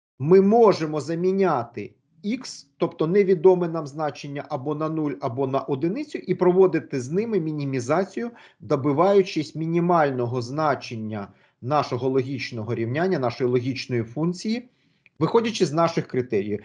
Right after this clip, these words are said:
В нашому варіанті я виходжу з критерію, що мені треба отримати якомога меншу функцію з точки зору її подальшої схемотехнічної реалізації. І як наслідок у мене тут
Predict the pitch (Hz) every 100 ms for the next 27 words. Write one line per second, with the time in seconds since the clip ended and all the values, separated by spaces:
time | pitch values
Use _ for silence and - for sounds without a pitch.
0 | - _ 110 151 165 - 143 131 123 131
1 | 156 170 190 160 139 139 135 123 135 -
2 | 135 120 120 127 127 123 120 135 135 131
3 | 135 123 123 139 123 120 131 131 147 123
4 | 127 131 123 107 117 - 160 170 175 214
5 | 247 - _ _ _ - 165 131 - 139
6 | 117 160 202 226 254 - - 156 165 151
7 | 123 165 165 156 - 127 123 123 143 139
8 | 147 139 139 127 117 92 92 - - 135
9 | - _ _ - 160 151 160 180 208 233
10 | 220 196 190 - 151 151 139 123 123 214
11 | 254